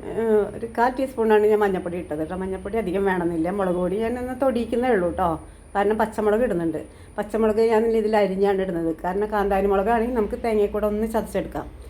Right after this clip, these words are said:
അല്ലെങ്കിൽ ഈ പ-, ഈ പച്ചമുളകാകുമ്പോൾ നമുക്ക് ഒരു ചുവ എടുക്കും, വേറൊരു ടേസ്റ്റ് ആയിരിക്കും അവിയലിന് കിട്ടുക. അതുകൊണ്ടാണ് കീറിയിട്ടത്. അപ്പോൾ ഒരു, ഒരല്പം വെള്ളം ഒഴിച്ചാൽ മതി. നമ്മൾ കഴുകിയപ്പോൾ ഇത്തിരി വെള്ളം വന്നിട്ടുണ്ടാവും, വെള്ളം അധികം ഒഴിക്കേണ്ട കാര്യമില്ല. വളരെ കുറച്ച് ഒഴിച്ചിട്ട് നമ്മൾ അടച്ചു വെച്ചിട്ടാണ്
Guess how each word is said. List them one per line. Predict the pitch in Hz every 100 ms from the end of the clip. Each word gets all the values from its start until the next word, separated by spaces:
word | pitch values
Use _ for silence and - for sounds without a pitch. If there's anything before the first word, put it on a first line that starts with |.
| - - - 185
അല്ലെങ്കിൽ | 202 202 214 226 240 233
ഈ | 233
പ-, | 226 175 208
ഈ | 226
പച്ചമുളകാകുമ്പോൾ | 247 214 208 208 196 202
നമുക്ക് | 190 190 202
ഒരു | 190 185
ചുവ | 208 170 180
എടുക്കും, | 165 160 165
വേറൊരു | 175 208 214 233 151
ടേസ്റ്റ് | 208 185 185 196
ആയിരിക്കും | 190 196 240 226 -
അവിയലിന് | 202 220 214 220
കിട്ടുക. | 220 - 160
അതുകൊണ്ടാണ് | 175 190 202 196 233 -
കീറിയിട്ടത്. | 214 196 196 - 147 139 - - - - - - - 156
അപ്പോൾ | 160 220 214 - -
ഒരു, | 214 233 -
ഒരല്പം | 285 269 269 294
വെള്ളം | 269 233
ഒഴിച്ചാൽ | 233 226
മതി. | 208 208
നമ്മൾ | 202 214
കഴുകിയപ്പോൾ | 214 190 202 214
ഇത്തിരി | 220 220
വെള്ളം | 196 190
വന്നിട്ടുണ്ടാവും, | 190 180 180 180 185 185
വെള്ളം | 180 185
അധികം | 175 185
ഒഴിക്കേണ്ട | 165 175 180 180
കാര്യമില്ല. | 160 160 151 147 226 - - - - - - -
വളരെ | 165 185 208
കുറച്ച് | 220 196 -
ഒഴിച്ചിട്ട് | 190 175 220
നമ്മൾ | 196 208
അടച്ചു | 202 190 202
വെച്ചിട്ടാണ് | 196 - 185